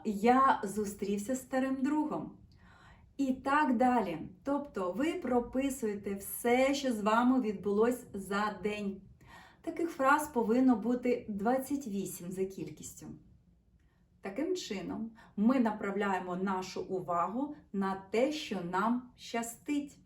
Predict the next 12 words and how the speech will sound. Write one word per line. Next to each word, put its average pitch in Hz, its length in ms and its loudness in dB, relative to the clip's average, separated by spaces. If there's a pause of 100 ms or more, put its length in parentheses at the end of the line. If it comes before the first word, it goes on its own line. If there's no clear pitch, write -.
(480)
А 233 120 6
куди 262 360 2
ми 226 160 8
спрямовуємо 180 1040 -2
нашу 277 480 -2
увагу, 285 680 0 (200)
те 202 200 2
ми 220 180 4
і 247 100 4
отримуємо. 240 1080 0 (640)
Важлива 190 720 0
деталь. 180 460 -6